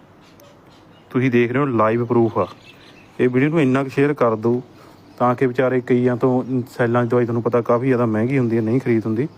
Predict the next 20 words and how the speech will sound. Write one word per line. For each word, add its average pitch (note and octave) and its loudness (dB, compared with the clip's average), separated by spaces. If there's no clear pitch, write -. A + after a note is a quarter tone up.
ਇਹ C3 2
ਨਾ E3 0
ਸੈੱਲ A#2+ -2
ਪੂਰੇ A#2 0
ਹੁੰਦੇ G2+ -6
ਨੇ। G2 -8
ਹਰ C3 0
ਘਰ C3 -2
ਦੇ A#2 0
ਵਿੱਚ A#2+ 0
ਲਗਭਗ A#2 0
ਇੱਕ B2 -4
ਅੱਧਾ B2+ 0
ਪਪੀਤੇ A#2+ -6
ਦਾ A2 -2
ਬੂਟਾ A2 -6
ਤਾਂ B2+ -4
ਹੁੰਦਾ G#2 -6
ਹੀ F#2+ -8
ਆ। F2+ -10